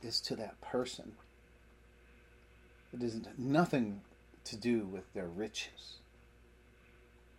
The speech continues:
In fact, if they didn't even have riches, you would still, it's all about the person.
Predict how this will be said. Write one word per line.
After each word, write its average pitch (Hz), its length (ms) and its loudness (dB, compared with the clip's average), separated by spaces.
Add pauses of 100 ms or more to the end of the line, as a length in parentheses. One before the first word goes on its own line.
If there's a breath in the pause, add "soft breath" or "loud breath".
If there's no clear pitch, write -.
(760)
In 117 60 -12
fact, 160 300 10
if 123 100 0
they 151 140 10
didn't 170 180 12
even 175 240 10
have 202 280 10
riches, 151 380 8
you 113 140 4
would 113 140 0
still, 120 560 6
it's 120 340 -4
all 127 320 4
about 110 400 0
the 107 60 -10
person. - 480 -8